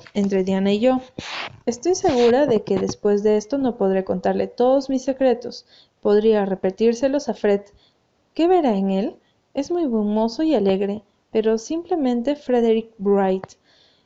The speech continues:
Esta es siempre una pregunta confusa. ¿Qué puede ver esa persona en la otra?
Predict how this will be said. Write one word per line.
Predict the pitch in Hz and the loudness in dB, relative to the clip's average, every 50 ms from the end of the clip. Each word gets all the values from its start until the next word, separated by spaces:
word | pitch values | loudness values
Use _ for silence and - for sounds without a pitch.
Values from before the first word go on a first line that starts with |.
| _ _ _ _ _ _ _ _ _ _ _ _ _ - _ - | _ _ _ _ _ _ _ _ _ _ _ _ _ -20 _ -4
Esta | - 285 294 - - - 359 370 349 277 | -2 -2 -2 -2 -2 -2 0 0 2 0
es | 240 240 | -2 -2
siempre | - - 233 233 220 226 269 | -2 0 0 0 0 0 -2
una | 277 269 226 | -2 -2 -2
pregunta | - 202 190 190 190 190 190 202 | 0 0 -2 0 0 -2 -2 -4
confusa. | 202 - 220 220 - 269 269 262 262 233 226 - _ _ _ _ _ _ _ _ | -2 -2 -4 -2 0 -2 -2 -2 -2 -6 -12 -12 _ _ _ _ _ _ _ _
¿Qué | - 359 | -2 -2
puede | 370 359 349 320 277 247 214 | -2 2 2 4 4 4 4
ver | 208 220 220 | 4 4 2
esa | 220 214 - 202 | 2 2 0 -4
persona | 208 - 190 190 - - 233 240 269 320 339 | -2 -2 -4 -4 -2 -2 -2 -2 0 0 0
en | 302 | 2
la | 226 196 190 185 | 2 2 4 4
otra? | 185 175 175 - - - | 2 2 0 -6 -12 -12